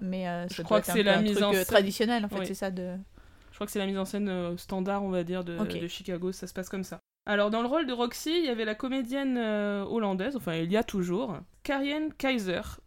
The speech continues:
Speaker 2: qui est, euh, particulièrement charismatique, je trouve, très grande, et cetera. Elle est très douée, notamment sur, euh,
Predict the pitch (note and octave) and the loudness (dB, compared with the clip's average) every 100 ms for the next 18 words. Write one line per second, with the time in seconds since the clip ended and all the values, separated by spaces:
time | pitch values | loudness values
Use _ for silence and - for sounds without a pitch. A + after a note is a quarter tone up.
0 | - - - - A3+ A3+ A3 - F3 F3 | -20 -20 -18 -8 -4 -4 -6 -6 -4 -4
1 | F3 F3 B3 - - C4 B3 B3+ A#3+ A#3 | -4 -4 -6 -6 -2 0 2 2 2 2
2 | A3+ A3 B3+ - G3+ - A#3 - _ - | 2 0 -4 -6 -6 -6 -10 -12 _ -12
3 | F#3+ E3+ F3 G#3+ F#3+ - E3+ F3 - _ | -8 -6 -4 -4 -6 -8 -10 -10 -12 _
4 | _ - G#3+ A3 G#3+ D#4+ D#4 D4 D4 F#4 | _ -6 -2 -2 0 0 2 2 2 0
5 | - _ _ _ _ A3+ A#3 C4 C4 D4 | -4 _ _ _ _ -4 0 2 4 2
6 | D#4 - C#4 B3+ A#3 A3+ A3 G#3+ G3+ G3+ | 0 -2 -2 0 2 2 0 0 -4 -6